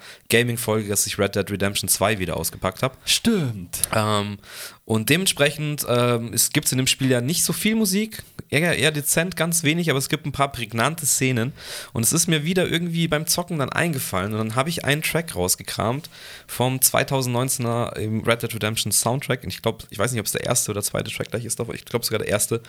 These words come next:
Speaker 1: Und das erste Mal, dass du auch wirklich Gesang hörst in dem Spiel. Und dann war das halt damals, also,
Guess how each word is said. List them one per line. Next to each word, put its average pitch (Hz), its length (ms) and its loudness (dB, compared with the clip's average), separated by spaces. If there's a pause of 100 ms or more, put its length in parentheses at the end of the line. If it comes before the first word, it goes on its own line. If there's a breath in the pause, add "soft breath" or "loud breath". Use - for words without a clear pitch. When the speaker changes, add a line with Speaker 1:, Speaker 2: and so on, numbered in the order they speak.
(760 loud breath)
Speaker 1:
Und 123 80 2
das 120 120 6
erste 165 260 4
Mal, 147 140 2
dass 131 140 2
du 135 60 2
auch 117 100 0
wirklich 139 220 -2
Gesang 120 360 4
hörst 113 220 2
in 107 60 -4
dem 104 120 -4
Spiel. 120 460 2
Und 101 220 -4
dann 107 240 -2
war 110 120 4
das 117 140 2
halt 107 140 0
damals, 110 240 2
also, 95 140 -4